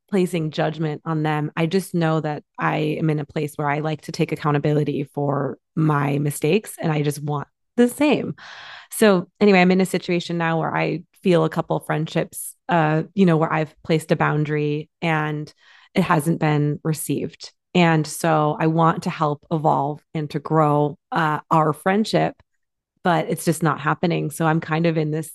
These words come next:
acceptance state of, "I-, is this going to come around or do I have to just stand on the sidelines?" So it's difficult. I think, you know, everyone has free will as a human. We all come in with goals and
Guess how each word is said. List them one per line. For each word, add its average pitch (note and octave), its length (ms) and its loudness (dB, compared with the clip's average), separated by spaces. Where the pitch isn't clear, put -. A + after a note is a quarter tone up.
acceptance E3 720 0
state D3+ 340 0
of, D3+ 240 -4
"I-, G#3 220 6
is F3+ 160 6
this E3+ 180 0
going D#3 280 -2
to - 60 -12
come E3+ 200 -4
around E3 540 0
or E3+ 160 2
do D#3+ 120 -2
I D#3 100 -2
have C#3+ 260 -10
to D#3 80 -16
just D#3 160 -4
stand D3 260 0
on C#3+ 60 0
the D3 100 0
sidelines?" D3+ 500 -2
So D#3+ 220 0
it's G3+ 120 2
difficult. F3+ 640 2
I F3+ 100 2
think, F#3 420 2
you F#3 80 2
know, E3+ 140 4
everyone F3+ 400 2
has E3 240 -4
free E3+ 200 -2
will D#3 260 0
as E3 120 -2
a F#3+ 40 -6
human. E3 600 -2
We E3 160 0
all E3 180 4
come G3 240 -4
in D#3+ 420 -2
with D#3+ 400 0
goals D#3+ 640 -2
and D#3 500 -2